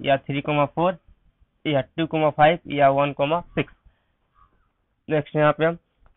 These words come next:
six comma टू मिलेगा या five comma three या four comma four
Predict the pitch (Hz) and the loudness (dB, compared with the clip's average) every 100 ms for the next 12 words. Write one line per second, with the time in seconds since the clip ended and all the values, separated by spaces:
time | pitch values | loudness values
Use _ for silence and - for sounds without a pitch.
0 | - 151 - 160 151 147 160 156 156 151 | -10 -8 -2 2 2 2 0 2 2 2
1 | 160 180 - _ _ _ _ _ _ _ | 0 -2 -8 _ _ _ _ _ _ _
2 | - 151 147 - 139 143 - 151 151 - | -4 -2 -2 2 2 2 -2 -4 -2 -2
3 | 156 190 185 _ _ _ 135 131 - 143 | 0 0 -2 _ _ _ -6 -6 -4 -6
4 | 143 147 143 - 165 202 | -4 -2 -2 -2 -2 -4